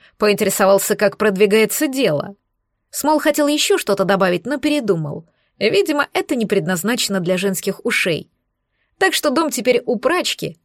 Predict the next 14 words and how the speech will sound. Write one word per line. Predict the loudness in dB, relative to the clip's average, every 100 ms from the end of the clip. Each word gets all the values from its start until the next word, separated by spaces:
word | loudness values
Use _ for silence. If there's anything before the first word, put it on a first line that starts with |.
| _ -6
документы | 0 0 2 0 0 -4 0
на | 0 0
него | 0 0 -2
тоже. | -2 -4 -2 -6 -10 _ _ _ _ _ _ _ _ _ _ _
Хорошо. | -4 0 2 0 -2 -4 -8 -14 _ _ -16
Настало | -2 -2 0 2 2
время | 4 4 2
и | -2 -2
мне | 0 0
улыбнуться, | 0 0 0 -6 -6 -8 -10 _
прямо | 2 2 2
камень | -2 -2 -2 -6
с |
плеч. | -4 -2 -2 -4 -10